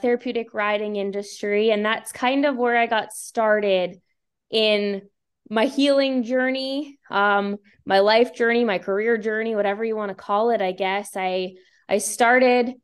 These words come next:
in therapeutic riding, um, back in twenty thirteen. I went to college at Rocky Mountain College in Billings, Montana, specifically for therapeutic riding and psychology. And then I moved back to my hometown in Bowman, North Dakota in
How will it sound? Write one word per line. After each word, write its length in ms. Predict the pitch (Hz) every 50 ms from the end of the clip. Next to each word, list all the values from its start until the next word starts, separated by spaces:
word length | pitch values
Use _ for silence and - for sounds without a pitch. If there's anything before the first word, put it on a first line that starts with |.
| _ _ _
in 160 | - 220 214 208
therapeutic 520 | 240 226 233 226 - 254 233 233 226 233
riding, 600 | 233 208 208 214 214 220 220 214 214 220 226 220 _ _ _ _ -
um, 320 | - 196 196 190 190 190 190
back 380 | 196 196 196 202 208 208 -
in 420 | 185 214 208 190 190 190 190 190 -
twenty 280 | - - 233 233 240 240
thirteen. 880 | - - 240 226 - - - - - 240 220 214 214 220 240 262 277 - - - _ _ _ _ _ _
I 100 | - 202
went 280 | 208 214 208 190 - -
to 360 | - - 240 226 220 220 214 208
college 480 | 214 - 226 214 208 214 220 226 214
at 80 | 220 -
Rocky 240 | 202 208 208 - 240
Mountain 240 | 226 208 202 202
College 460 | 202 - 226 214 214 220 220 220 214 214
in 160 | 202 202 196
Billings, 420 | 208 208 208 208 208 208 208 202
Montana, 680 | 214 208 202 196 196 - - 226 208 202 196 190 190 190
specifically 640 | 190 - - 202 190 - 220 208 220 220 - 214 208
for 280 | - - 247 247 247
therapeutic 600 | 247 247 247 233 226 226 - 247 226 226 214 214
riding 360 | 214 202 208 208 208 214 208
and 140 | 202 202 196
psychology. 1000 | - - 190 185 190 - 214 208 208 214 214 208 190 214 226 226 240 254 269 269 - - - _ _ _ _ _ _ _ -
And 260 | - 208 208 208 220
then 100 | 220 220
I 120 | 220 220 220
moved 380 | 220 214 220 226 220 220 214 190
back 440 | 220 214 214 226 233 240 - - -
to 180 | - - 247
my 140 | 233 220 214
hometown 640 | 214 226 220 220 220 214 220 208 208 202 202 208 208
in 160 | 214 208 196 196
Bowman, 320 | 208 208 208 208 214 214
North 240 | 208 208 208 208 -
Dakota 640 | - 233 - - 240 247 254 277 285 285 277 262 -
in 540 | 214 202 202 202 202 202 196 196 196 190